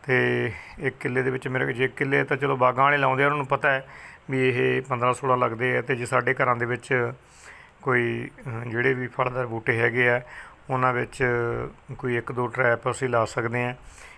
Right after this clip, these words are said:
ਇਹ ਫਲਾਂ ਲਈ ਵੱਖਰੇ ਆਉਂਦੇ ਆ, ਸਬਜ਼ੀਆਂ ਲਈ ਵੱਖਰੇ ਆਉਂਦੇ ਆ। ਸਬਜ਼ੀਆਂ ਵਿੱਚ ਵੀ ਕਿਉਂਕਿ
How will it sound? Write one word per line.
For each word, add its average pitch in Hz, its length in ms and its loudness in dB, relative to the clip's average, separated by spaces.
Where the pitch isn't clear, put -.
ਇਹ 135 60 2
ਫਲਾਂ 131 300 2
ਲਈ 135 100 0
ਵੱਖਰੇ 127 320 2
ਆਉਂਦੇ 127 280 2
ਆ, 135 60 2
ਸਬਜ਼ੀਆਂ 123 420 -2
ਲਈ 123 100 0
ਵੱਖਰੇ 120 340 0
ਆਉਂਦੇ 123 260 0
ਆ। 131 60 0
ਸਬਜ਼ੀਆਂ 131 420 0
ਵਿੱਚ 127 180 -2
ਵੀ 123 120 -2
ਕਿਉਂਕਿ 131 400 -2